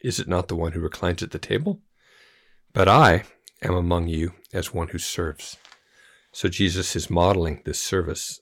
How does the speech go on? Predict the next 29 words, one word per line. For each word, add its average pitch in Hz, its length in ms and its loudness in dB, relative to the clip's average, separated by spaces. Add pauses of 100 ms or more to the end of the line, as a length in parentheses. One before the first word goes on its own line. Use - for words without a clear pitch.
of, 85 320 -6 (640)
um, 80 380 -4 (600)
you - 80 -6
know, 87 100 -2
of - 160 -8
giving 87 260 4
his - 240 -6
life. 82 460 -4 (1400)
And 98 160 6
then 123 140 10
he 120 120 2
goes 98 260 6
on 90 200 2
to 90 340 -2
really 92 320 2
elevate 127 420 4
these - 160 -4
disciples - 540 0
who - 80 -10
haven't 110 460 -4
yet 92 320 -2 (520)
come 113 280 2
into 92 200 0
this 87 240 -4
fuller 92 360 2
understanding. 80 640 -6 (800)
"You 135 240 10
are 113 80 12
those 87 440 4